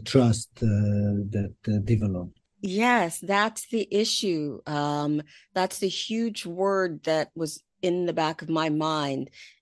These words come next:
Speaker 2: is, is trust. I am watching this film through the gaze of a Black woman, um, and colonization is a part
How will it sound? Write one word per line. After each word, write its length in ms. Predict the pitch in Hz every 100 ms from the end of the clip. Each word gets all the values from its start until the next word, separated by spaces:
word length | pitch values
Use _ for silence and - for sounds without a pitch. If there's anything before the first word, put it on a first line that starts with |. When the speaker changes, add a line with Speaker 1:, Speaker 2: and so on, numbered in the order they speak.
| -
Speaker 2:
is, 460 | 160 160 147 - -
is 240 | 160 151
trust. 720 | - - 190 165 135 - - - _ _ -
I 420 | 170 175 185 190 -
am 320 | 180 175 175 175 175 175
watching 380 | 180 - 190
this 220 | 185 175 -
film 640 | - 175 165 165 160 160 - - - -
through 380 | - 180 175
the 100 | 165
gaze 460 | 156 180 175 170 165
of 400 | - 156 151 151 - -
a 280 | 151 147 147
Black 420 | 147 160 160 -
woman, 580 | 156 165 165 135 139 147 _ _ _
um, 480 | 151 139 139 139 151 -
and 260 | 151 151 151
colonization 1400 | 185 170 165 160 151 147 170 185 - 160 139 139 147 _ _ _
is 240 | - 190 175
a 60 |
part 420 | 156 185 170 160